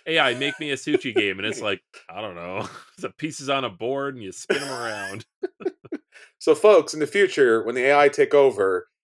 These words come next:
Speaker 2: and you have to try to, like, do some counter programming to, like, give it some weird kind of logic puzzle that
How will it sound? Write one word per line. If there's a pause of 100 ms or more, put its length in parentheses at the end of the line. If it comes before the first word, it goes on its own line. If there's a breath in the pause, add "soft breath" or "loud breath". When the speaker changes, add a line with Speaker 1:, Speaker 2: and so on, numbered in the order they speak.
(140)
Speaker 2:
and
you
have
to
try
to,
like, (120)
do
some
counter
programming (420)
to,
like, (280)
give
it
some
weird
kind
of
logic
puzzle
that